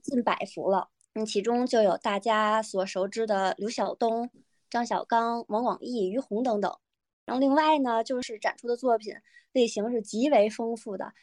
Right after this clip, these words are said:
Speaker 1: 像绘画、装置、雕塑、影像，就应有尽有，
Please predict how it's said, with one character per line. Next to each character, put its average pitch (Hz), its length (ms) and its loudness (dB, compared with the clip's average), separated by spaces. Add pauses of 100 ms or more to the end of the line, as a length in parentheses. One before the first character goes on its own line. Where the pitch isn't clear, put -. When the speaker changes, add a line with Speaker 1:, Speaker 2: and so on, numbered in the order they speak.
(180)
Speaker 1:
像 233 240 0
绘 233 200 4
画、 226 380 0
装 240 340 -2
置、 220 380 0 (380)
雕 262 200 2
塑、 247 280 -2
影 190 200 0
像， - 400 -2 (300)
就 - 120 -8
应 285 260 8
有 247 160 6
尽 190 220 0
有， - 260 -2